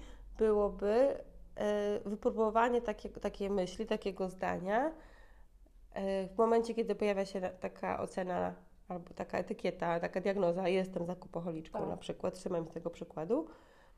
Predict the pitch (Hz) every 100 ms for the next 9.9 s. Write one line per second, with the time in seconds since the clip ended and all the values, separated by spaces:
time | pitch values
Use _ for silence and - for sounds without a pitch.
0 | - - 214 226 226 226 196 208 208 196
1 | 196 190 202 196 180 190 175 165 233 233
2 | 196 190 202 196 196 185 180 175 - 185
3 | 214 240 240 240 240 240 - - - -
4 | 196 220 220 220 - 208 254 240 240 220
5 | 214 226 254 196 208 302 - - 240 190
6 | 180 - 240 214 214 202 202 208 - -
7 | 170 240 269 277 - 277 - - 233 -
8 | 233 240 240 247 214 202 190 185 175 180
9 | 202 - 185 185 - - 214 247 226